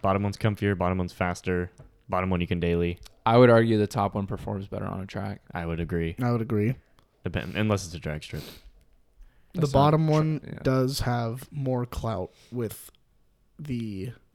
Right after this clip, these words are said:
Speaker 2: I don't care.
Speaker 3: majority of the population.
Speaker 2: Again,
Speaker 3: Some people do.
Speaker 2: the
Speaker 3: Some
Speaker 2: hype
Speaker 3: people do.
Speaker 2: beast take.
Speaker 3: Exactly.
Speaker 1: Yeah.
Speaker 2: Cars Without Limits take.
Speaker 1: Yeah,
Speaker 3: Yes.
Speaker 1: the car lifestyle has entered the chat.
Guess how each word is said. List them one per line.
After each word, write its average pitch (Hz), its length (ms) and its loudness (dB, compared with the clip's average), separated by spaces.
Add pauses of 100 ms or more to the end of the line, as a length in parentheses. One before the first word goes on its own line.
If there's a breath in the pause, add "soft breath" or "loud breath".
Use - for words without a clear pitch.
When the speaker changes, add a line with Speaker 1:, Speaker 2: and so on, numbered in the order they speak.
Speaker 2:
I 110 120 -6
don't 104 200 -4
care. 95 260 0
Speaker 3:
majority 110 420 -2
of 98 260 -8
the 131 60 -18
population. - 640 -12
Speaker 2:
Again, 123 260 4
Speaker 3:
Some 101 100 6
people 254 200 2
do. 143 120 -4
Speaker 2:
the 110 80 4
Speaker 3:
Some 110 100 4
Speaker 2:
hype 113 80 6
Speaker 3:
people 214 120 2
do. - 80 0
Speaker 2:
beast 139 160 -2
take. - 340 -6 (360)
Speaker 3:
Exactly. 147 580 -4
Speaker 1:
Yeah. 117 120 -2
Speaker 2:
Cars 104 280 4
Without 104 280 0
Limits 85 320 -8
take. 87 280 -10
Speaker 1:
Yeah, 90 200 -2
Speaker 3:
Yes. 113 120 2
Speaker 1:
the 98 60 2
car 117 180 6
lifestyle 92 380 2
has 90 100 0
entered 87 240 -2
the 87 60 -8
chat. 80 320 -6